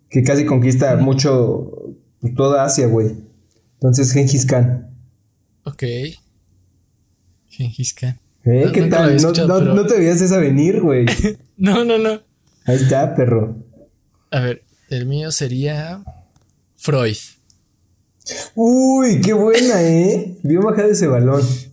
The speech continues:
Speaker 1: Ahí
Speaker 2: Sí.
Speaker 1: te va, ya tengo mi tercero. Carl Jung. No, cambio, cambio mi respuesta.
Speaker 2: <laughs>
Speaker 1: No, me acaba de llegar así como, justamente que ya la acabas de decir, güey, y atrás te explota de que, güey, era este pendejo.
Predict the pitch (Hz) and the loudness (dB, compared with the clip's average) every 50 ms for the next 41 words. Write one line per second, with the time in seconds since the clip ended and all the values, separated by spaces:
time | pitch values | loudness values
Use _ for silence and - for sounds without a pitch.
0 | _ - _ _ _ - - _ - - - - - - 202 185 175 170 160 - | _ -20 _ _ _ -20 -20 _ -8 -4 0 0 2 2 2 0 0 0 -2 -4
1 | - - - - - 170 170 180 202 185 156 135 120 131 123 151 151 143 123 113 | -6 -8 -8 -4 -2 -2 0 0 0 2 2 2 2 2 2 2 2 2 0 0
2 | - - - - - - - - 160 165 170 196 185 185 - - 139 123 139 139 | -2 -6 -10 -16 -18 -10 -4 -2 0 0 0 0 -2 -4 -2 0 2 2 2 2
3 | 135 127 123 - - - - - - - 165 165 208 247 220 - - - - - | 2 0 0 0 -2 -6 -10 -10 -4 -2 0 2 2 2 2 0 0 -2 -4 -6
4 | - - - - - - 240 226 220 226 175 - 247 240 269 254 247 233 185 170 | -10 -16 -16 -10 -6 -2 0 0 2 2 2 0 0 2 2 4 4 4 4 4
5 | 165 185 220 214 208 220 208 170 - 180 180 233 233 254 254 220 214 214 185 185 | 4 4 4 2 2 2 0 -2 -2 -2 0 0 2 2 2 2 0 0 2 2
6 | 233 240 247 247 202 165 165 185 208 180 185 180 190 214 214 202 165 147 131 127 | 2 2 2 2 2 2 2 2 2 0 0 0 2 2 2 2 2 2 0 -2
7 | - - - - 190 165 185 196 190 240 220 220 208 214 226 185 - 180 156 135 | -4 -6 -6 -4 -2 0 0 2 2 2 2 2 0 0 0 0 0 0 2 2
8 | 135 170 185 196 214 214 - - - - - - - 175 160 170 185 190 208 214 | 2 2 2 2 0 0 0 -2 -4 -6 -10 -6 -4 -4 -2 0 0 2 2 2
9 | 202 160 143 127 - 156 165 165 165 170 180 208 233 208 175 143 139 - 147 151 | 2 2 2 2 2 2 2 2 2 2 2 2 2 2 0 0 0 0 0 0
10 | 160 165 170 185 180 185 - - 165 160 156 165 170 165 156 151 123 123 131 120 | 0 0 -2 -2 -2 -2 -2 0 0 0 0 0 0 0 0 0 0 2 0 2
11 | - 143 151 147 143 - 156 151 151 156 151 156 165 160 - 143 - - 135 135 | 2 2 2 2 2 2 0 0 0 0 0 0 0 0 -2 -2 0 0 2 2
12 | 127 123 120 120 | 2 2 2 0